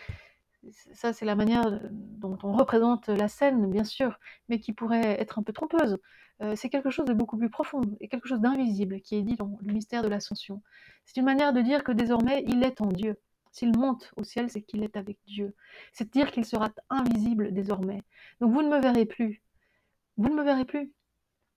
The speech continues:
Mais je suis avec vous jusqu'à la fin du temps. Je suis avec vous toujours. Ce que veut dire le mystère de l'ascension, mais c'est ce que dit ici Matthieu, mais sans l'imager, voyez, par, euh, la description d'une, de la scène de Jésus montant physiquement au ciel.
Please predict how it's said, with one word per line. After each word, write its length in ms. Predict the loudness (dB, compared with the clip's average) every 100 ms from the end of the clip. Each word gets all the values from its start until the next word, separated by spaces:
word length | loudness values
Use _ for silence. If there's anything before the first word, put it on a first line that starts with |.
| _ -20 _ 2
Mais 160 | 6
je 60 | 6
suis 160 | 4 2
avec 260 | 2 2
vous 220 | 0 -2 -2
jusqu'à 440 | -2 -2 -2 -2
la 120 | -2 -2
fin 220 | -2 0
du 140 | -2
temps. 260 | -4 -8 -10 _ _ _ _ -14
Je 120 | 0
suis 240 | 0 2 0
avec 220 | 0 0
vous 140 | -2 -4
toujours. 540 | -2 -4 -2 -6 -10 _ -20 -18
Ce 120 | -8
que 720 | -4 0 2 2 -2 -8 -6
veut 160 | 2 2
dire 180 | 6 6
le 100 | 6
mystère 320 | 4 2 2
de 60 |
l'ascension, 380 | 2 0 -4 -2
mais 80 | -2
c'est 140 | -2 -2
ce 100 | -4
que 160 | 0
dit 240 | 0 0 -2 -6
ici 320 | -4 -4 -4 -6 -4
Matthieu, 460 | 0 0 0 -2 0
mais 160 | 0
sans 260 | 0 0 2
l'imager, 460 | 4 4 4 2 0
voyez, 300 | 0 -2 -2
par, 300 | -4 -2 -2
euh, 200 | -2 -2
la 140 | -2
description 400 | -4 -6 -6 -2
d'une, 180 | -2 -2
de 80 | -4
la 120 | -6
scène 280 | -4 0 0
de 80 |
Jésus 280 | 0 0 2
montant 540 | 4 4 2 0 -2 -4
physiquement 480 | -6 -6 -4 -6 -8 _ -20 _ _ _
au 40 | -14
ciel. 360 | -6 -4 -4